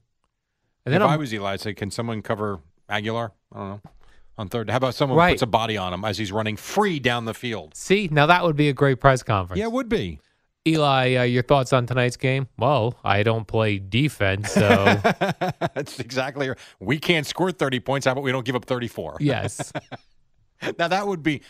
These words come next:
Speaker 2: that would be headline worthy.
Speaker 1: Right. That, that's what he should do when he knows he's done, he's gonna retire. His last year just light everyone on fire on the way out the door.
Speaker 2: Mm, that would be epic.
Speaker 1: And then, uh, uh,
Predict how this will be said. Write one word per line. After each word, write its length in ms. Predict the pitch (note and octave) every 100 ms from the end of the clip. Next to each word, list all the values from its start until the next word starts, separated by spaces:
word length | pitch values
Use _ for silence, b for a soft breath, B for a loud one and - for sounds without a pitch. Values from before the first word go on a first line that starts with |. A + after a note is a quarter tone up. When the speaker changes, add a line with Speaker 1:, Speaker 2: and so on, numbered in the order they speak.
| b -
Speaker 2:
that 140 | D3
would 80 | C#3+
be 100 | C3+
headline 360 | B2+ G#2+ F#2
worthy. 280 | D#2+ E2 D2+ -
Speaker 1:
Right. 180 | E3+ D3+
That, 200 | F3 F3
that's 180 | A3 C4
what 80 |
he 80 | G#3+
should 200 | F#3+ D#3
do 260 | E3+ C#3 C3
when 160 | B2
he 80 | D3
knows 300 | D3 C#3 C3
he's 200 | C#3 A#2
done, 300 | G#2+ A2+ A2+
he's 180 | A#2 A#2+
gonna 220 | A#2+ A2
retire. 440 | G#2+ A2+ G#2+ G#2+ A#2
His 220 | B2+ A#2
last 340 | A2+ G2+ -
year 140 | A#2 F#2+
just 400 | F2+ F2 - _ _ _ _ -
light 180 | A2 G#2+
everyone 360 | G2+ G2 G2
on 100 | F2+
fire 420 | F2 - F#2+ F2 F2
on 100 | F2
the 80 |
way 140 | F2+ F2+
out 180 | F2 F2+
the 80 |
door. 340 | F2+ E2+ E2 D#2+
Speaker 2:
Mm, 160 | G2 G2
that 180 | A#2 A#2
would 140 | A2
be 140 | G#2+ A#2
epic. 380 | B2 - - - -
Speaker 1:
And 100 | D#3
then, 140 | F#3
uh, 420 | F#3+ E3+ E3 C#3 -
uh, 340 | C3+ C#3 C3